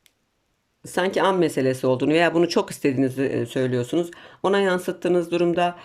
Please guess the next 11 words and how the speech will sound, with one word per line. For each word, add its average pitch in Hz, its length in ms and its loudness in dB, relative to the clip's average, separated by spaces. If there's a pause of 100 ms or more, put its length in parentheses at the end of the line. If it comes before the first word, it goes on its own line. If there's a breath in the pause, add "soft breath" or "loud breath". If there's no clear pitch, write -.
(240 loud breath)
e, 143 400 -2
"Hayat 202 340 0
bana 151 220 2
çok 185 220 0
güzel 175 260 2
geçiyor." 170 480 -2 (1120 loud breath)
gibi 160 180 -2
görünseniz 170 640 2
de 170 160 0
diyorsunuz 170 460 -2
ki, 156 260 -2